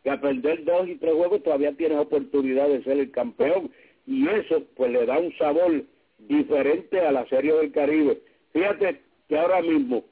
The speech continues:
Venezuela, está jugando Venezuela, pero empezó ganando, está en primer lugar y está invicto. Pues ese sabor se mantiene, pero si hubiese sido Venezuela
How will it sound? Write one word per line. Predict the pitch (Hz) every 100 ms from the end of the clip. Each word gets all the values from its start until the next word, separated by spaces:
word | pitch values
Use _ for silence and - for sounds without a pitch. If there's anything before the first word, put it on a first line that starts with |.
| _ _ _ _ _
Venezuela, | 107 151 151 147 143 208 214 175 151 _ _ _ _
está | 160 - 131
jugando | 147 160 170
Venezuela, | 180 147 175 202
pero | 165 147
empezó | 127 135 147 160
ganando, | 165 190 170
está | 151 -
en | 147 147
primer | 151 151 151
lugar | 151 147 160
y | 143
está | 139
invicto. | 139 131 160 - - - _ _ _ -
Pues | 160 175
ese | 190 185
sabor | 185 202 190
se | 185
mantiene, | 175 170 185 214 170 - _ -
pero | 160 151
si | - -
hubiese | 160 160 190 208 165
sido | 208 202
Venezuela | 190 180 151 190 190 147